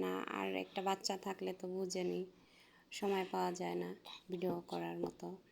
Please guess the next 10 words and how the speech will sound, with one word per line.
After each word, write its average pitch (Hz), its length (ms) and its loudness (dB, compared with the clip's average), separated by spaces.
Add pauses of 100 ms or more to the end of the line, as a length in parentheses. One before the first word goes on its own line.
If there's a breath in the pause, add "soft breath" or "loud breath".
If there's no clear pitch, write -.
(640 loud breath)
তারই 185 520 2
সময় 185 220 2
দিতে 180 240 -2
হয়। 170 220 0
দেখেন, 175 300 -2
সেও 180 240 -2 (100)
কথা 180 200 0
বলতেছে, 175 440 -4 (100)
হাসতেছে, 175 520 -4 (760 loud breath)
আমি 175 100 0